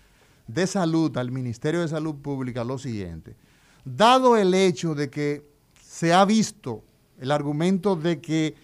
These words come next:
la vacuna china no tiene quizás tanta, eh, efectividad como Pfizer, yo sugiero que en lugar de seguir poniendo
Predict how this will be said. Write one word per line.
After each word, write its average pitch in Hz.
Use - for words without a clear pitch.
la 135
vacuna 190
china 165
no 156
tiene 208
quizás 185
tanta, 202
eh, 147
efectividad 160
como 151
Pfizer, 135
yo 233
sugiero 185
que 208
en 208
lugar 208
de 202
seguir 196
poniendo 170